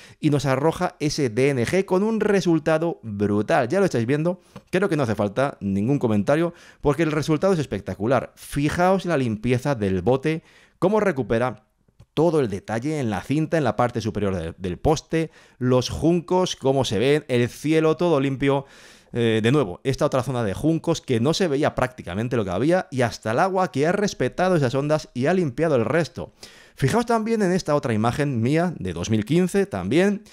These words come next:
con la X T uno y el Sanyan doce, bueno, pues una parte de una panorámica que era todo ruido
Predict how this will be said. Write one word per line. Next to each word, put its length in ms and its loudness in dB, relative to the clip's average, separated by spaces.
con 180 0
la 80 4
X 220 -6
T 100 -2
uno 180 -2
y 80 -2
el 120 -2
Sanyan 480 -2
doce, 420 0
bueno, 300 -8
pues 220 0
una 220 2
parte 280 -2
de 60 -6
una 180 -6
panorámica 600 -4
que 100 -2
era 160 -2
todo 340 0
ruido 460 0